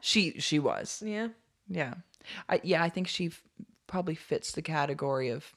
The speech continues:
Speaker 1: psychopath more than sociopath for sure.
Speaker 2: It seems like that to me.
Speaker 1: Yeah. Yeah.
Speaker 2: Yeah.
Speaker 1: Well, that's that.
Speaker 2: Yeah.
Speaker 1: We're, we're wrapping this, this bad boy up.
Speaker 2: All right.
Speaker 1: Yeah. Yeah.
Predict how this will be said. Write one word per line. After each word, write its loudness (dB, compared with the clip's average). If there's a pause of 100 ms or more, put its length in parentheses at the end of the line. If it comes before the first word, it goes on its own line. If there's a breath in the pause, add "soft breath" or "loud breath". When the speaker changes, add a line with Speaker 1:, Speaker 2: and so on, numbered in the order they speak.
Speaker 1:
psychopath -2
more -2
than -8
sociopath -6
for -8
sure. -6 (600 soft breath)
Speaker 2:
It -18
seems -4
like -6
that -6
to -10
me. -10
Speaker 1:
Yeah. -2 (1040)
Yeah. 0 (100)
Speaker 2:
Yeah. -8 (1080)
Speaker 1:
Well, 4
that's 8
that. 2 (600)
Speaker 2:
Yeah. 0 (120)
Speaker 1:
We're, 4
we're 6
wrapping 2
this, -8
this -2
bad -2
boy 2
up. 0 (680 soft breath)
Speaker 2:
All -2
right. 2
Speaker 1:
Yeah. 6 (760 soft breath)
Yeah. 4